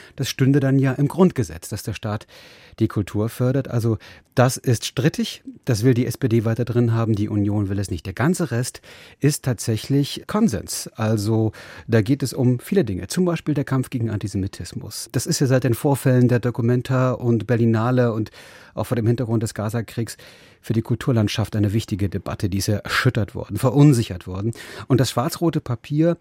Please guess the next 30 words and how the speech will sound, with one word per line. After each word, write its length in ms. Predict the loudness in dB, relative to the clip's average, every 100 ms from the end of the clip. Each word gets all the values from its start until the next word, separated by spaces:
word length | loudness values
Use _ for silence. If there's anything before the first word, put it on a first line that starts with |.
| -8 -20 _
schreibt 340 | -4 0 0
zwar 180 | 2 4
nicht 240 | 4 4 4
rein, 340 | 6 6 4
es 200 | 0 -2
wird 160 | -2 0
eine 340 | 0 0 2
Antisemitismus-Förderklausel 1600 | 0 0 0 0 0 -6 -2 -2 -2 -2 -2 -4 -6 -10 -8 -6
geben, 300 | -6 -4 -4 -4
aber 360 | -4 0 0 -2 -18 -20 -20 -20 -20 -6
dieses 180 | -2 -2
Papier 380 | 0 -4 0 2
deutet 400 | 4 2 2 0
es 160 | -4 0
zumindest 540 | 4 6 4 2 -2
an. 260 | 2 2 2
Es 120 | -2 -4
heißt 260 | -4 -2
hier, 180 | -2 -2
Zitat, 580 | -2 -6 -4 -2 -2 0
„Wir 120 | 0
fördern 500 | 0 0 2 2 0
keine 320 | 0 0 2
Projekte, 560 | 0 -2 -2 -2 -2 -2
die 200 | -2 -2
antisemitische 800 | 0 0 2 2 2 0 -4 -6
Ziele 300 | -4 -2 0
verfolgen.“ 560 | -2 -6 -4 -6 -6
Zitat 380 | -8 -8 -8 -8
Ende. 280 | 0 2 2